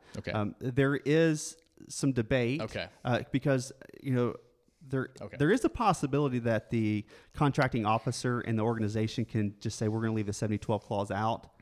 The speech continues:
Speaker 2: However, regardless if, if they leave it out or not, if you are handling C U I, the federal government will say, "We don't care that seventy twelve wasn't literally written in your contract, you're still responsible. And so you better comply." So it's not really enough to say seventy twelve is on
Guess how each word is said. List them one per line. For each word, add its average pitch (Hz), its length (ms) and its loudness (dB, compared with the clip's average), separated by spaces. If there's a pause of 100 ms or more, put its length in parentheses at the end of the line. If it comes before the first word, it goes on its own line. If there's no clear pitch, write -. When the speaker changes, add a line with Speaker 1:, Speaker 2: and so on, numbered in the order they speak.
(100)
Speaker 2:
However, 110 600 0 (280)
regardless 123 580 0
if, 113 280 0
if 117 120 -4
they 113 140 -2
leave 113 200 0
it 113 60 -2
out 110 180 2
or 107 100 2
not, 107 340 -2
if - 160 -6
you 120 100 0
are 110 80 -2
handling 117 340 -2
C - 180 -6
U 107 160 0
I, 107 300 -2
the 117 100 -14
federal 117 220 -2
government 107 300 0
will 107 60 -2
say, 104 300 -4 (280)
"We 131 100 2
don't 131 220 0
care 120 260 -2
that 127 100 -6
seventy 127 240 0
twelve 127 280 0
wasn't 113 300 0
literally 123 560 0
written 135 240 -4
in 139 80 -2
your 139 100 -2
contract, 143 580 -4 (140)
you're 117 220 0
still 113 220 -2
responsible. - 720 -10 (280)
And 107 100 -6
so 110 120 0
you 101 140 2
better 92 240 -2
comply." 107 360 -2
So 113 160 0 (480)
it's 123 240 -6
not 165 280 0
really 170 840 -2
enough 127 800 0
to 214 100 -2
say 220 520 -4
seventy 190 260 -4
twelve 190 280 -2
is 180 120 -2
on 180 200 0